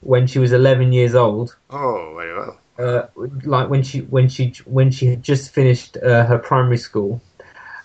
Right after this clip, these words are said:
Speaker 1: and to, to decide whether she could go to a grammar school, which is
Speaker 2: Yeah.
Speaker 1: a school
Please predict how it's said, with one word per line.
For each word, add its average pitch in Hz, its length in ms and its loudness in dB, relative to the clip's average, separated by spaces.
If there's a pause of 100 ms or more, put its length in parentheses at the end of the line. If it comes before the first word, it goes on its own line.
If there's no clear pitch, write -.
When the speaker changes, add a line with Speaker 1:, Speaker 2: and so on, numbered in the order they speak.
(120)
Speaker 1:
and 120 520 2 (640)
to, 143 220 0
to 135 160 0
decide 127 480 2
whether 123 160 4
she 127 160 -6
could 127 180 -4
go 127 180 6
to 127 220 -2
a 117 40 2
grammar 156 340 2
school, 131 460 -6 (120)
which 123 220 -8
is 123 60 -2
Speaker 2:
Yeah. 123 40 -2
Speaker 1:
a 120 40 -4
school 131 440 -2